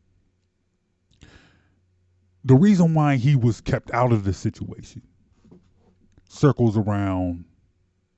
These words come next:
a belief system that he has. I think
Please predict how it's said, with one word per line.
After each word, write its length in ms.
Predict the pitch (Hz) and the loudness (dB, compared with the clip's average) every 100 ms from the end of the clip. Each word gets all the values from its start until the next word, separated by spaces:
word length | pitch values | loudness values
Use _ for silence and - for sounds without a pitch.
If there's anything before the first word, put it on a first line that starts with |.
| _ _ _ _ _ _ _ _ _ _ - | _ _ _ _ _ _ _ _ _ _ -8
a 80 | |
belief 340 | 95 107 117 123 | -4 0 0 0
system 400 | - 110 - 101 | -4 -6 -6 -8
that 200 | 98 92 | -8 -8
he 140 | 110 | -10
has. 440 | 90 90 _ _ _ _ _ _ _ _ _ _ _ _ _ _ _ _ _ _ _ _ _ _ _ _ _ _ _ _ _ _ _ _ _ _ | -10 -14 _ _ _ _ _ _ _ _ _ _ _ _ _ _ _ _ _ _ _ _ _ _ _ _ _ _ _ _ _ _ _ _ _ _
I 140 | - 135 | 0 0
think 360 | - 139 120 | 2 0 0